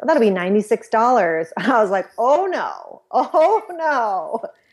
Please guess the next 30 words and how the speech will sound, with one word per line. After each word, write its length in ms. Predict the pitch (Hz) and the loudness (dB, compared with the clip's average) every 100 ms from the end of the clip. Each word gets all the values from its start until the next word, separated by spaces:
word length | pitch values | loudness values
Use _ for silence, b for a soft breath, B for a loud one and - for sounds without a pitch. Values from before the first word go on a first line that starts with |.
| b b b | b b b
And 120 | 214 208 | -8 -6
I 140 | 208 | -6
said, 220 | 208 214 | -6 -4
"The 60 | 214 | 0
woman 260 | 226 277 | 0 0
told 240 | 285 277 233 | -2 -2 0
me 100 | 202 | -2
it's 120 | 165 | -4
thirty-five 500 | - 240 247 254 226 | 0 0 0 0 0
dollars." 460 | 220 208 208 190 180 | 0 2 0 -2 -4
And 120 | 175 | -6
he 80 | 156 | -8
said, 200 | 165 160 | -8 -6
"What 280 | 165 208 | 2 2
woman?" 340 | 254 254 247 226 | 4 2 2 -2
And 120 | 175 | -4
I 80 | 160 | -8
described 540 | 160 - 220 220 220 | -10 -8 -2 0 2
her 100 | 214 | 0
to 180 | 220 202 | 0 -2
a 40 | |
T. 280 | 190 190 185 | -2 -2 -2
Thank 240 | 180 185 196 | -2 -6 -2
God 200 | 185 185 | 0 0
I 40 | |
remember 340 | 190 180 180 | 0 0 0
what 160 | 185 - | 0 0
she 140 | - 185 | 2 2
looked 240 | 175 196 | 2 0
like. 360 | 117 - - | 0 0 -2